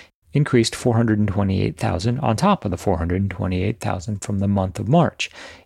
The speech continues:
In private terms, private N F P was up four oh six versus four twenty-four during March. Both of these numbers were effectively consensus.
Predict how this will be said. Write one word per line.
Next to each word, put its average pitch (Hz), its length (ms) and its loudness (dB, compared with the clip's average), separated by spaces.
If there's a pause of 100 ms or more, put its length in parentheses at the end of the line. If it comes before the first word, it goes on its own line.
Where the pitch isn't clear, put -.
In 101 200 2
private 175 600 2
terms, 92 460 -2
private 95 380 0
N 98 140 0
F 95 180 -4
P 101 200 2
was 101 180 0
up 104 320 -2
four 107 340 2
oh 101 120 0
six - 600 -2
versus 95 520 2 (260)
four 104 320 0
twenty-four 101 840 0 (120)
during 90 300 -2
March. - 420 0 (400)
Both 139 280 6
of 139 120 2
these 120 220 6
numbers 92 340 2
were 104 300 2
effectively 110 920 0
consensus. - 840 -2